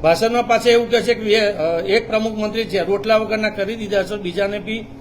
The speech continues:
રોટલા વગરના કરી દઈશ." પાછા એવું કહે છે કે આ તાલુકામાં મારી સામે કોઈ થાય, થાય એવા છે. એટલો બધો અહમ છે, પણ આવનારા દિવસોમાં આ વખતે પ્રજાને, મારા દૂધ ઉત્પાદકોને નહીં, પણ સાવલી તાલુકાના દરેક પ્ર-, પબ્લિકને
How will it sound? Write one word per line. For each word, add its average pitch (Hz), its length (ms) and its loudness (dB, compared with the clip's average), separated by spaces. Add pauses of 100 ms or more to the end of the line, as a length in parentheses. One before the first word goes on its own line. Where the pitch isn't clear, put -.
(140)
રોટલા 185 280 2
વગરના 202 300 2
કરી 190 260 -4
દઈશ." 147 280 -6 (800)
પાછા 180 220 2
એવું 226 220 4
કહે 226 120 4
છે 226 120 2
કે 214 80 -2
આ 214 160 4
તાલુકામાં 214 360 0
મારી 202 180 2
સામે 196 240 0
કોઈ 208 160 -2
થાય, 196 320 2 (180)
થાય 190 160 4
એવા 202 220 4
છે. 208 420 -4
એટલો - 280 -6
બધો 240 160 4
અહમ 214 380 4
છે, 208 160 2
પણ 214 300 0
આવનારા 196 420 -2
દિવસોમાં 196 840 -6 (280)
આ 180 120 0
વખતે 202 380 0
પ્રજાને, 196 520 -2
મારા 185 200 -4
દૂધ 170 240 -8
ઉત્પાદકોને 190 680 -4
નહીં, 202 220 -4
પણ 190 80 -4
સાવલી 175 260 -4
તાલુકાના 185 400 -6
દરેક 170 320 -6
પ્ર-, 170 100 -8
પબ્લિકને 170 480 -8